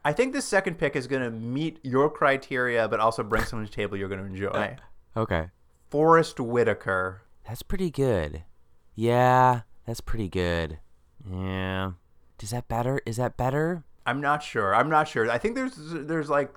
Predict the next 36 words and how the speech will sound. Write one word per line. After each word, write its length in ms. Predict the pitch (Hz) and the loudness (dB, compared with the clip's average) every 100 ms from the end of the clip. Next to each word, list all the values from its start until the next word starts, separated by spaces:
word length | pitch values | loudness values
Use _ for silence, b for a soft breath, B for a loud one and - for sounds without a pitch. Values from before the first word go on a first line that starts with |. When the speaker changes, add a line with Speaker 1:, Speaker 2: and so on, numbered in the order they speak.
| - | -14
Speaker 1:
three 260 | 147 151 151 | -6 -4 -2
good 260 | 135 117 | 0 -2
choices 500 | - 107 95 101 90 | -2 -4 -4 -6 -12
there. 360 | - 95 - 117 - - | -10 -10 -10 -14 -20 -12
They 100 | - | -6
all 260 | - 156 180 | -2 2 4
go 120 | 170 | 4
different 300 | 143 127 104 | 2 0 0
ways. 420 | 101 90 92 - - - B B B | -2 -6 -10 -16 -20 -20 B B B
Speaker 2:
No, 300 | 143 151 151 - | 4 6 6 4
I 100 | 143 | 2
think 220 | 190 208 | 0 -2
James 240 | 165 165 | -2 -2
Spader's 320 | - 120 113 | 0 0 0
still 280 | - 101 95 | -2 -2 -2
weird 320 | 85 95 95 | -2 0 0
enough 420 | 95 87 80 78 - | 0 -2 -2 -4 -2
that 360 | 78 73 73 - - - _ - - - | 0 0 -4 -10 -20 -20 _ -20 -18 -8
it 160 | 104 | -4
brings 260 | - 107 95 | -2 -2 0
a 140 | 95 - - | -4 -6 -8
different 280 | 98 85 80 | -6 -4 -6
energy. 440 | 78 76 73 65 - - - | -6 -8 -10 -12 -16 -12 -4
I 80 | |
think 120 | 101 107 | 0 2
that's 180 | 101 92 | 2 0
where 80 | |
we 100 | 80 | -2
go 180 | 76 69 | -4 -6
with. 180 | 65 65 - | -6 -10 -8
Speaker 1:
Great. 320 | 113 101 95 | -4 -2 -4
We're 100 | 110 | -6
going 180 | 101 110 | -2 -2
with 80 | 104 | -2
James 580 | 98 113 120 131 131 127 - | -8 -8 -6 -4 -6 -10 -16
Spader. 840 | - - 110 107 104 92 90 87 | -18 -14 -10 -8 -8 -8 -8 -10